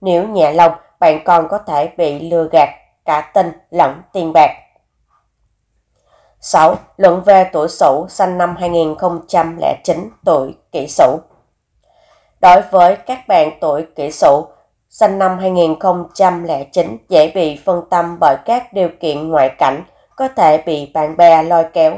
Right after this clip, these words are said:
rủ rê, tâm lý muốn chơi hơn là muốn học, nên thành tích học tập có thể sa sút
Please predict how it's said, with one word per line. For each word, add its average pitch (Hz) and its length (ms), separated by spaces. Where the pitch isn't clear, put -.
rủ 143 260
rê, 175 240
tâm 185 220
lý 160 240
muốn 175 380
chơi 185 280
hơn 175 280
là 165 240
muốn 151 280
học, 170 240
nên 190 300
thành 151 240
tích 247 140
học - 240
tập 151 140
có 202 100
thể 147 240
sa 160 240
sút 254 220